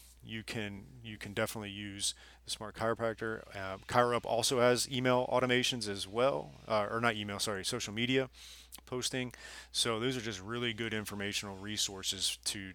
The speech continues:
take, take it off your plate. Uh, and if you, you know, and that's the thing, if your practice is humming along and you got profit, but you hate doing the marketing,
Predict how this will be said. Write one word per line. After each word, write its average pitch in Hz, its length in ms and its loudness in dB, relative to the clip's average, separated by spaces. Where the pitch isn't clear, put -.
take, 107 240 0
take 117 180 0
it 107 80 2
off 101 220 -4
your 87 80 -10
plate. 80 360 -10
Uh, 90 260 4
and 147 140 6
if 175 160 6
you, 165 140 0
you 165 140 0
know, 135 200 8
and 127 80 2
that's 175 200 10
the 143 80 4
thing, 151 280 4
if - 100 -14
your 202 80 -2
practice 202 400 2
is 143 120 4
humming 165 220 4
along 151 320 4
and 127 100 0
you 156 60 0
got 156 160 10
profit, 139 380 4
but 113 80 -4
you 139 120 -4
hate 120 300 4
doing 139 200 -2
the 117 60 2
marketing, 143 480 -4